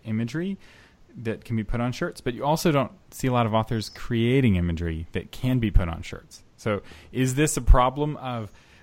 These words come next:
authors just haven't done it, and that's why we don't see it, or that it doesn't work? I suspect it's because authors haven't done it, 'cause these techniques work in all these other industries. Why wouldn't they work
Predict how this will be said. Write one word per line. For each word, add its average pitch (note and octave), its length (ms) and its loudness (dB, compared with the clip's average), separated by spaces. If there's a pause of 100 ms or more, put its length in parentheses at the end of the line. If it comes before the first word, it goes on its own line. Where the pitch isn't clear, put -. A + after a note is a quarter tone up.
authors A#2+ 360 -4
just - 200 -8
haven't G2 320 -6
done G#2 180 -4
it, A3 220 -8 (500)
and A2 160 -4
that's G#2 160 -4
why A#2+ 100 -2
we A2 120 -2
don't G#2+ 200 -4
see B2+ 120 -4
it, C3 80 -4
or G#2+ 280 -6
that G#2 220 -10
it F#2 80 -12
doesn't F#2+ 260 -10
work? G2 280 -12
I C3+ 180 -6
suspect D3 600 -8
it's G2 120 -16
because G#2+ 300 -10
authors G2 320 -8
haven't F#2 300 -8
done F#2 160 -8
it, - 100 -18
'cause - 100 -18
these G#2+ 160 -8
techniques G#2+ 460 -4
work G2+ 220 -4
in F2+ 100 -8
all F#2+ 160 -2
these F#2+ 200 -6
other F2 180 -6
industries. F2+ 500 -8
Why F2 140 -8
wouldn't F2 300 -12
they F2 100 -10
work D#2+ 340 -14